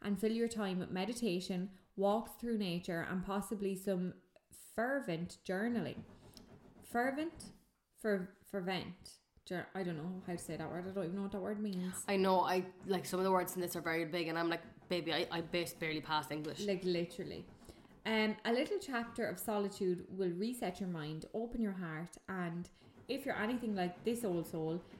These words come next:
Speaker 1: lead to some life-altering wisdom. Dress code, long white beard and gnarled staff. Then the quote is, if Nelly wouldn't mind stop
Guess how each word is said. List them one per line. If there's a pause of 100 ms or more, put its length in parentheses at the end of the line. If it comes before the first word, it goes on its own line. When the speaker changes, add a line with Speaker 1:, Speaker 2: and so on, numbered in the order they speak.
Speaker 1:
lead
to
some
life-altering
wisdom. (720)
Dress
code, (120)
long
white
beard
and
gnarled
staff. (640)
Then
the
quote
is,
if
Nelly
wouldn't
mind
stop